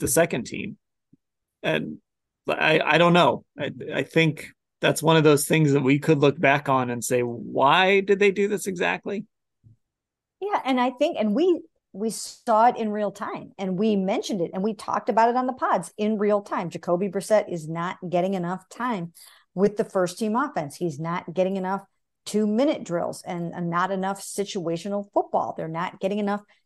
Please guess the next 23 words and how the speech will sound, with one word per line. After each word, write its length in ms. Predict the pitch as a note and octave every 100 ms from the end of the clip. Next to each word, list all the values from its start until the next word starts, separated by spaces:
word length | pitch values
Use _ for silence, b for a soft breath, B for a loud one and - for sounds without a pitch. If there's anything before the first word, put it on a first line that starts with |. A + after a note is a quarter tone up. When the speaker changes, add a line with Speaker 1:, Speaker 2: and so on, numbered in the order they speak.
| _
Speaker 2:
time 380 | - - F#3 G3
on 180 | A3 A#3
task. 440 | - C#4 G4 D3+ -
I 40 |
mean, 120 | F3+
he 120 | F3 D#3+
didn't 280 | G3+ G3+ G#3
have 260 | G#3 G#3 b b b
enough 260 | F#3+ G3 G#3+ E3+
reps, 400 | G#3+ E4 - - _ _
you 220 | E3 E3+
know, 120 | F#3+ F3
with 180 | F3
Amari 340 | F3 E3+ F#3+ A3
Cooper. 320 | A3+ F4 A3+
You 160 | F#3 F3
can't 260 | B3 B3+
start 400 | - - A3+ D#4
that 300 | G#3 F#3 - - _ _ _ _
when 280 | G#3 G3 F#3
training 280 | - G#3+ A3+
camp 180 | A3+ G#3+
is 140 | F3